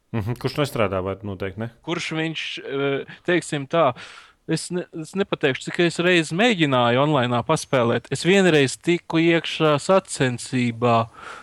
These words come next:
Speaker 2: un ku-, nu, kuras izmet ārā, pateica, "Disconnect!" Vā! <laughs>
Speaker 1: Nu,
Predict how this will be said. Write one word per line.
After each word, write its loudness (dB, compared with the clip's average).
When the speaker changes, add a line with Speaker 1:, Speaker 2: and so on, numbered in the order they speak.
Speaker 2:
un 4
ku-, -2
nu, 6
kuras 4
izmet -6
ārā, 0
pateica, -4
"Disconnect!" -2
Vā! 6
<laughs> -12
Speaker 1:
Nu, 2